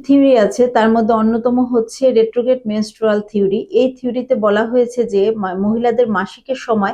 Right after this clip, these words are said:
ভেতরের আবরণটি কিছু পরিমাণ ডিম্বনালীর মাধ্যমে পেলভিক ক্যাভিটিতে চলে যায়, সেখান থেকে endometriosis তৈরি হতে পারে। এখন আমরা জানবো endometriosis-এর চিকিৎসা কেন করতে হবে।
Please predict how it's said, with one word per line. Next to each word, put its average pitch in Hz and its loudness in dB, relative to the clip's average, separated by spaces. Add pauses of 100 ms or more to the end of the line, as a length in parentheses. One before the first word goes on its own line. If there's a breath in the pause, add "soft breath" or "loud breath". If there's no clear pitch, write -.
(320 loud breath)
ভেতরের 262 0
আবরণটি 247 0
কিছু 247 -14
পরিমাণ 208 -2
ডিম্বনালীর 240 -4
মাধ্যমে 226 -6
পেলভিক 220 -4
ক্যাভিটিতে 208 -6
চলে 175 -2
যায়, 139 -8 (440)
সেখান 262 -2
থেকে 277 -4
endometriosis 226 0 (100)
তৈরি 202 2
হতে 196 -4
পারে। - -12 (200)
এখন 214 2
আমরা 262 2
জানবো 208 4
endometriosis-এর 262 2
চিকিৎসা 254 0
কেন 214 2
করতে - 0
হবে। - -2